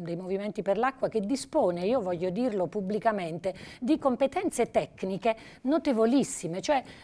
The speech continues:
noi abbiamo a disposizione esperti in grado di discutere dal problema fiscale a quello economico, a quello delle fideiussioni, a quello delle maestranze, fino al problema di come estendere una legge. Abbiamo offerto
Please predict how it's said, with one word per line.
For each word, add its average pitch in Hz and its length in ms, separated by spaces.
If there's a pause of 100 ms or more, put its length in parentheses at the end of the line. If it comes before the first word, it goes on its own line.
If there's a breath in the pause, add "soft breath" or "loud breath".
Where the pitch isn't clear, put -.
noi 311 220
abbiamo 269 300
a 214 40
disposizione 220 760
esperti 240 520
in 220 80
grado 233 380
di 233 260
discutere 208 640
dal 226 200
problema 262 440
fiscale 214 560
a 180 60
quello 254 240
economico, 226 560
a 185 60
quello 262 240
delle 220 200
fideiussioni, 226 840 (240 loud breath)
a 208 100
quello 294 240
delle 233 220
maestranze, 233 720
fino 311 260
al 247 80
problema 233 460
di 185 100
come 254 220
estendere 220 480
una 180 180
legge. 160 400 (240 loud breath)
Abbiamo 277 400
offerto 254 680